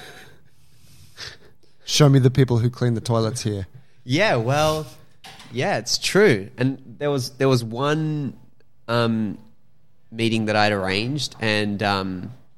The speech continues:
Speaker 2: I, I, I don't think I'm an entitled coach. However, we had arranged a meeting, and the person that I arranged the meeting was,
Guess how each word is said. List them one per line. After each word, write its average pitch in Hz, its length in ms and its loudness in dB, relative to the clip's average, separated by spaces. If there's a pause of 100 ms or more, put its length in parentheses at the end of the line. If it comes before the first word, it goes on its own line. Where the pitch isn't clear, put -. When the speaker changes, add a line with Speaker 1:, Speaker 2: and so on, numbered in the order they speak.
(1040)
Speaker 2:
I, - 100 -8 (160)
I, 214 180 -4 (400)
I 151 100 -2
don't 214 180 -2
think 139 180 -2
I'm 120 140 -2
an 113 120 -4
entitled 104 460 -6
coach. - 480 -6 (580)
However, 127 540 -4 (460)
we 123 340 -2
had 120 140 0
arranged 113 420 -4
a - 20 -8
meeting, 101 580 -2 (100)
and 98 520 -4 (520)
the 107 100 -10
person 110 380 0
that 107 100 0
I 98 100 0
arranged 101 300 0
the 98 40 -6
meeting 98 340 -4
was, 92 400 -6